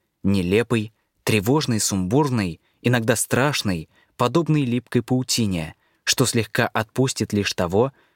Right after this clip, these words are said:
чтобы тут же вновь оплести своей сетью. Но пробудиться от этого сна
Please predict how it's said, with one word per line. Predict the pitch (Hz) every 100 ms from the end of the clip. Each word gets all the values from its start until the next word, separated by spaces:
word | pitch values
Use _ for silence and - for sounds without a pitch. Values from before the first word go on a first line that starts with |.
| _ _
чтобы | - - 170 131
тут | 135 120
же | 104
вновь | 95 104 135 - _ _
оплести | 156 - 117 - - 131
своей | - 95 90 95
сетью. | - 98 87 - 85 76 - _ _ -
Но | 107
пробудиться | 110 107 104 95 135 -
от | 113
этого | 101 92 90
сна | - 92 80